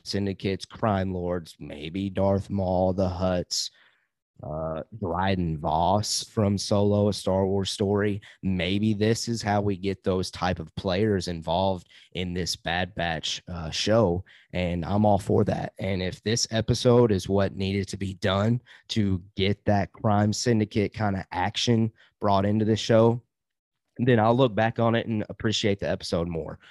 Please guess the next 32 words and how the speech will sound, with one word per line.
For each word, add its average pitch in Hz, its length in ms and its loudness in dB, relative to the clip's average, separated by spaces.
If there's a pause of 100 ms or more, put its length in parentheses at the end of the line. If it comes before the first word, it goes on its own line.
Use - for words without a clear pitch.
But 92 140 2
right 92 280 2
now, 110 420 4
and 82 280 -2
it 71 80 -2
sounds 82 280 -2
like 69 200 -8
Zach 98 320 -2
feels 107 300 2
the 107 100 0
same 104 300 2
way, 98 380 2 (240)
and 76 140 -6
over 90 300 -4
on 80 160 -4
Discord, 107 600 2
I 101 100 2
keep - 260 -8
getting 95 280 0
these 92 200 -2
vibes, 92 380 -2
and 76 100 -6
over 73 220 -8
on 71 160 -6
Twitter, 110 420 2
we 98 140 0
got 98 260 -2
those 90 260 0
vibes 92 380 -2
on 82 120 -2
the 78 80 -8
poll. 101 460 2